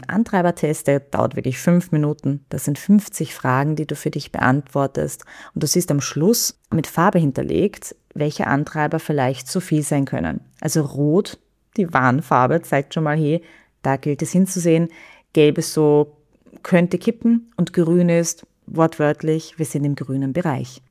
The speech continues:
Der Test ist komplett kostenlos und ich kann es wirklich empfehlen, weil auf Basis von diesem Ergebnis hat man schon mal mehr Klarheit und kann da auch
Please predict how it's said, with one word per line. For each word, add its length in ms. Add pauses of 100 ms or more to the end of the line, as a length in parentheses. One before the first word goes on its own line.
(320)
Der 180
Test 260
ist 100
komplett 320
kostenlos 720 (220)
und 80
ich 80
kann 120
es 160
wirklich 300
empfehlen, 500
weil 140
auf 140
Basis 560
von 120
diesem 220
Ergebnis 640
hat 180
man 120
schon 180
mal 400
mehr 200
Klarheit 560
und 140
kann 180
da 120
auch 200